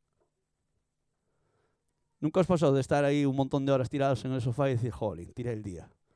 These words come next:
Solo me pasa a mí. <laughs> Perdí el, el, el, el gozo, perdí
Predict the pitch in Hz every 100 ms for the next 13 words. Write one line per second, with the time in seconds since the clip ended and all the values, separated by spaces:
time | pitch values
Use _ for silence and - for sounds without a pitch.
0 | _ _ _ _ _ _ - _ - -
1 | - 180 165 175 165 - 170 160 - -
2 | _ - - - - - - - _ _
3 | _ _ _ - - _ _ _ _ _
4 | _ _ _ _ _ _ _ _ _ _
5 | _ _ _ _ _ _ _ _ _ _
6 | _ _ - 123 160 202 151 131 139 -
7 | 127 - 120 - 117 135 208 - 117 135
8 | 175 180